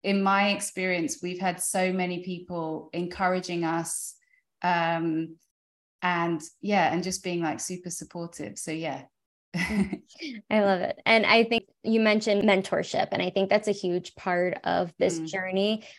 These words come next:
Speaker 2: And in your experience, how important do you think mentorship and guidance is? But what advice would you also give entrepreneurs seeking mentorship? How can they maximize that value from those relationships?
Speaker 1: Yeah. So, so originally I,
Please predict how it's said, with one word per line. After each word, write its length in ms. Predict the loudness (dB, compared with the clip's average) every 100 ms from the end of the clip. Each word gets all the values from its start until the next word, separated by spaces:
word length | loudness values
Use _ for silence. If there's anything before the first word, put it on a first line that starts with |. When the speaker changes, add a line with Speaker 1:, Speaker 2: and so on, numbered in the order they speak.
| 0
Speaker 2:
And 120 | 4
in 140 | 6
your 200 | 6 4
experience, 560 | 2 -4 -4 -2 -2 -4
how 240 | 0 2
important 540 | 2 0 -2 -2 -2 -2
do 60 |
you 120 | -2 -2
think 300 | -4 -4 -2
mentorship 640 | -4 -2 -4 -4 -4 -4 -4
and 200 | -4 0
guidance 420 | 0 0 -2 -4 -14 _ _ 0
is? 320 | 4 4 4
But 200 | 4 6
what 160 | 6 6
advice 400 | 4 2 2 -2
would 180 | -2 0
you 120 | 0
also 360 | 0 0 -2 0
give 220 | 0 0
entrepreneurs 680 | -2 -6 -6 -6 -2 -4 -4
seeking 460 | -4 -6 -2 -4 -2
mentorship? 600 | -6 -6 -8 -4 -6 -2
How 260 | 0 0 -2 -4
can 120 | 0
they 100 | 0
maximize 580 | 0 -4 -8 -6 -6 -2
that 220 | -2 0
value 540 | -2 0 0 0 -2 -8
from 200 | -2 0
those 200 | 2 0
relationships? 840 | -4 -6 -6 -10 -8 -10 -12 -18 -18 -20 -20 _
Speaker 1:
Yeah. 200 | 2 4
So, 460 | 2 0 2 2 0 -4
so 320 | -2 2 2
originally 760 | 4 2 2 2 2 2 0 -2
I, 320 | 2 4 2